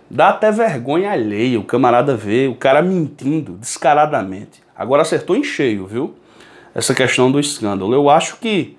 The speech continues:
com essa informação que a Receita Federal já repassou tudo pro Ministério Público, aí é que ele não volta pro Brasil mesmo. O M P F tem um inquérito em aberto sobre a entrada de joias, assim como a Polícia Federal.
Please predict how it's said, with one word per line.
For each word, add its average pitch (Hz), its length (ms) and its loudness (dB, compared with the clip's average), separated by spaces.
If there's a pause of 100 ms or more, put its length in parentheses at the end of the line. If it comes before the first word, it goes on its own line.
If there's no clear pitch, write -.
(360)
com 147 180 2
essa 226 220 2
informação 202 500 0
que 175 100 -4
a 139 40 0
Receita 147 340 -6
Federal 127 380 -2
já 113 120 -4
repassou 127 440 2
tudo 190 200 -2
pro 160 140 -2
Ministério 131 500 2
Público, 285 580 2 (300)
aí 143 240 6
é 262 60 6
que - 80 -2
ele 320 140 0
não 247 160 2
volta 160 300 0
pro 196 160 -4
Brasil 160 400 2
mesmo. 135 440 0 (560)
O 151 140 6
M 190 140 6
P 185 100 2
F 190 240 4
tem 180 100 2
um 175 60 6
inquérito 165 400 2
em 175 80 4
aberto 185 480 2
sobre 160 260 0
a 151 40 0
entrada 143 360 0
de 175 120 -4
joias, 185 360 2
assim 180 220 -6
como 226 160 -2
a 214 40 0
Polícia 175 380 -2
Federal. 165 640 2